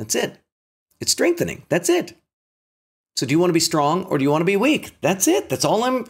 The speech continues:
I'm just asking you to experiment with this idea. And then eight,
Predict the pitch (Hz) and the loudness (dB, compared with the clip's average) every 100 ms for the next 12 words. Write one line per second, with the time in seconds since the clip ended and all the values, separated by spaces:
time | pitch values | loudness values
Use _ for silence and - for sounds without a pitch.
0 | - 151 151 170 190 156 196 214 175 156 | -4 -4 0 0 0 0 0 0 2 2
1 | 151 - 180 165 123 127 127 131 131 202 | 2 -2 0 0 0 0 2 2 2 2
2 | 92 - - - - 160 156 151 - 180 | 0 -4 -14 -16 -4 0 2 2 0 -2
3 | 220 214 147 - | 2 0 -2 -6